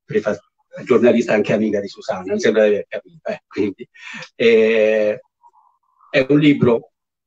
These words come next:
un romanzo, una, una storia d'amore, come, come, come c'è scritto, come ha scritto anche Costanza nella, nella prefazione. E, diciamo, io l'ho letto e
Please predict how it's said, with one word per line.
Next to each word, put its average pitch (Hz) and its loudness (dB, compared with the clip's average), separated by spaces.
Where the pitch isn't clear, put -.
un 131 -4
romanzo, 98 -2
una, 107 -4
una 113 -4
storia 120 0
d'amore, 117 2
come, 95 -6
come, 95 -10
come 95 -18
c'è 95 -20
scritto, 117 -8
come 98 -6
ha 98 -12
scritto 101 -12
anche 104 -12
Costanza 107 -6
nella, 95 -10
nella 107 -8
prefazione. - -6
E, 123 -2
diciamo, 180 0
io 185 2
l'ho 135 2
letto 131 2
e 127 -2